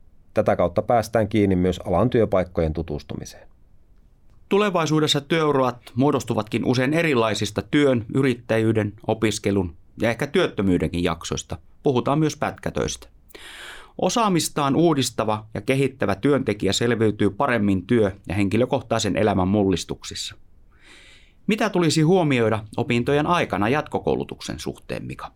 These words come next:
Speaker 1: Opintojen aikana opiskelijan tulee saada henkilökohtaista ohjausta jatko-opinnoissa, saada myös perustiedot opintokelpoisuudesta,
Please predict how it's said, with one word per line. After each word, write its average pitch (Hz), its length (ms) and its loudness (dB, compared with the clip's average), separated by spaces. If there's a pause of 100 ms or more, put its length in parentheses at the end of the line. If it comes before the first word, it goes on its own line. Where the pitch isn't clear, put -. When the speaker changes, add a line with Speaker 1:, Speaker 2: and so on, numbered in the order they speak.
(1400)
Speaker 1:
Opintojen 147 440 2
aikana 156 400 4
opiskelijan 127 640 2
tulee 107 260 4
saada 95 260 2
henkilökohtaista 120 880 0
ohjausta 90 440 0
jatko-opinnoissa, 85 1040 0 (580)
saada 110 320 2
myös 98 260 2
perustiedot 107 1000 2 (120)
opintokelpoisuudesta, 95 1600 0